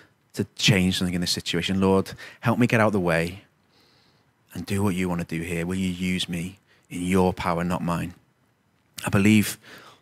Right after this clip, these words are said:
there's a moment for us here to take hold of. I believe there's something he wants us to respond to. I believe there's a, a habit and a practice he wants us to adopt. Dave Holden, our apostle, talks about when he wakes up every morning,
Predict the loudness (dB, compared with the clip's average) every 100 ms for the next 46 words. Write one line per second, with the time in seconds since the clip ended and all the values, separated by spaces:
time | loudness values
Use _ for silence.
0 | _ _ 0 2 4 6 4 4 2 0
1 | 2 0 -2 -6 -16 _ _ -8 -6 -4
2 | -4 -4 -2 -4 -6 -16 _ _ -20 -20
3 | _ _ -20 -6 -2 0 0 0 0 0
4 | 0 -2 -2 -2 2 2 4 2 2 4
5 | 2 2 -4 _ _ -20 -20 -20 _ 0
6 | 4 6 4 4 4 4 -4 -10 -2 0
7 | 2 2 2 2 0 -6 -6 -6 -4 -4
8 | -4 -2 -2 0 0 0 0 0 -2 0
9 | -2 2 4 4 4 4 4 2 0 -6
10 | -14 -2 4 4 4 4 4 4 2 2
11 | 2 2 0 2 2 2 -4 -12 -16 -18
12 | _ _ _ _ -2 0 2 2 2 0
13 | 0 2 4 4 4 4 0